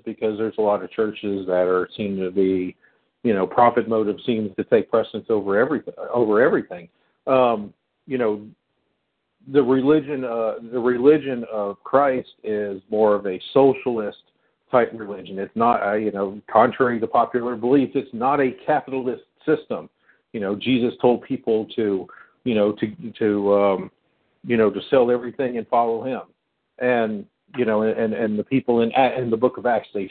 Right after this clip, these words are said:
shared with one another. And it's a dangerous thing when re-, when any, any institution,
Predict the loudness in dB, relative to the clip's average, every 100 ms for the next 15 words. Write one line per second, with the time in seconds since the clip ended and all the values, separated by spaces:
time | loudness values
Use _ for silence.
0 | 0 6 6 6 0 -6 -10 -10 -12 -10
1 | -8 -4 -4 2 4 4 2 -2 -2 -2
2 | -4 -4 -6 -8 -14 _ _ _ 4 4
3 | 2 -6 -10 -20 2 4 4 4 2 0
4 | -4 -6 -8 -8 -14 -4 -2 -2 -4 -4
5 | -4 -8